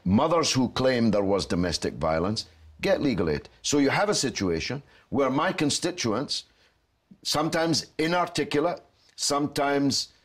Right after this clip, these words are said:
uh, undereducated, certainly underqualified, are up against qualified and polished barristers who are being paid for by the state, but the father is there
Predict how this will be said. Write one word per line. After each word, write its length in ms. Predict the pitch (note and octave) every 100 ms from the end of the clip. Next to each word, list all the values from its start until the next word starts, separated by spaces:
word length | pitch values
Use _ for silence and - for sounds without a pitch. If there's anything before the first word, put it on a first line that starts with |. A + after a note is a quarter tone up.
| _ -
uh, 340 | A2+ A#2 A#2 -
undereducated, 1040 | D3 E3 E3+ D#3 D3+ C#3+ C#3+ D3 D3 D#3+ -
certainly 640 | - F3 F3 E3+ D3+ D3 C#3
underqualified, 960 | D3 D3+ C#3 - A#2+ G#2+ - F2 G#2+ - - _ -
are 120 | -
up 180 | E4+ -
against 560 | D3 D#3+ F#3+ F3 - - _ _ _
qualified 640 | - G#3 G3+ F#3 F3+ F3+ - - _ -
and 200 | D#3+ D#3
polished 520 | F3+ F3 E3 - F#2
barristers 840 | G3+ B3 G3+ - - F2 - - - - - - _
who 120 | D#3
are 60 | D#3
being 260 | D#3 D3
paid 260 | - A3+ A#3+
for 240 | - C#3 G#2+
by 220 | F#2 F#2+
the 100 | E2+
state, 500 | - G#2 A2+ - - _ _ _ _
but 120 | B2+
the 60 | B2
father 460 | - F3 A#2+ A#2 B2 _ _ _ _
is 260 | C3+ B2+ G2
there 340 | C3 B2+ A#2+